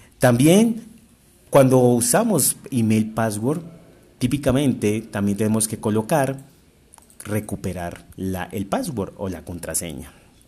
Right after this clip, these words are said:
Este también es un proceso que a veces es tedioso y gracias a Firebase no tenemos que hacerlo. Firebase tiene también en sus librerías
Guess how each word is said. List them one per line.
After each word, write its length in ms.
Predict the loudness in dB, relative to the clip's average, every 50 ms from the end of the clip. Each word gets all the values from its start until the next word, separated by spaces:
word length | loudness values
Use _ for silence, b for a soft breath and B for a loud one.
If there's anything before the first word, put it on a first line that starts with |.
| _ _ _ _ _ _ _ _ _ -20 -20 -20 _ _ _ _ _
Este 240 | 0 0 2 2 2
también 360 | 0 2 2 2 2 2 2
es 140 | 2 0 0
un 160 | -2 -4 -4
proceso 680 | -2 -4 -4 -2 0 0 0 0 0 -2 -4 -6 -8 -10 B B B B B B B B B B B B _ _
que 500 | -2 0 2 2 2 2 2 0 -2 -2
a 120 | -4 -4 -2
veces 300 | -2 -4 -4 -6 -4 -4
es 180 | -2 -2 -2
tedioso 680 | -2 -2 -2 0 2 4 4 4 4 2 0 -2 -2 -4 -6 -10 -16 -20 B B B B B B B B B _
y 260 | 0 2 2 2 0 -2 0
gracias 400 | 0 0 2 0 -2 -2 -2 -4
a 20 |
Firebase 500 | -2 -2 0 2 2 2 0 0 -2 -2
no 120 | -2 -4 -4
tenemos 320 | -4 -6 -6 -6 -6 -6
que 100 | -6 -4
hacerlo. 320 | -2 0 0 0 0 0 -2 -2 -4 -4 b b b b b b
Firebase 760 | -6 0 2 2 4 4 2 2 0 0 0 0 0 -2 -4 B B B _ _
tiene 440 | 0 0 2 2 0 -2 -4 -6 -8 -14 -20 -20 _ _ _ _
también 340 | -6 -6 -4 -4 -4 -4 -2
en 80 | -2
sus 180 | -2 -2 -2 0
librerías 760 | 0 0 2 2 2 2 2 2 2 2 2 2 0 -4 -8